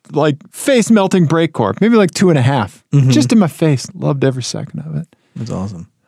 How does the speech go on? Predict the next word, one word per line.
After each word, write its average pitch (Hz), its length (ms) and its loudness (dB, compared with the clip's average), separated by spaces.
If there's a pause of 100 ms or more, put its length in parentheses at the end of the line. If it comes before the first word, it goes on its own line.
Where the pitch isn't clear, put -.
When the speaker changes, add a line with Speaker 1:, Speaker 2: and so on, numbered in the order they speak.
Speaker 1:
Uh, 113 2250 -4